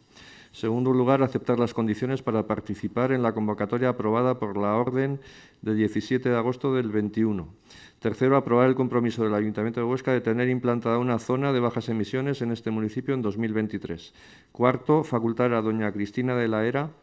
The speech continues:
concejala delegada de Fondos Europeos, para que en nombre y representación del Ayuntamiento de Huesca ejecute este acuerdo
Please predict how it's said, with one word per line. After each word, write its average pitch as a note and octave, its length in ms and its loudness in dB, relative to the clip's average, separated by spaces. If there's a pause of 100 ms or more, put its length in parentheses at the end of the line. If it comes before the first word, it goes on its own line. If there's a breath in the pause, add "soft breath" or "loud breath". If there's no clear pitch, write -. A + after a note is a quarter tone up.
(480 loud breath)
concejala A#2 520 0
delegada A#2+ 400 2
de G2+ 80 2
Fondos A#2+ 320 -2
Europeos, B2 460 0
para G#2+ 240 0
que G#2+ 80 -2
en G#2+ 80 -2
nombre B2+ 220 0
y - 20 -4
representación A2 640 -4
del A2+ 120 -4
Ayuntamiento G#2 480 -2
de A#2 60 0
Huesca B2+ 320 -2
ejecute B2 400 -4
este G#2+ 180 -4
acuerdo C3 460 -2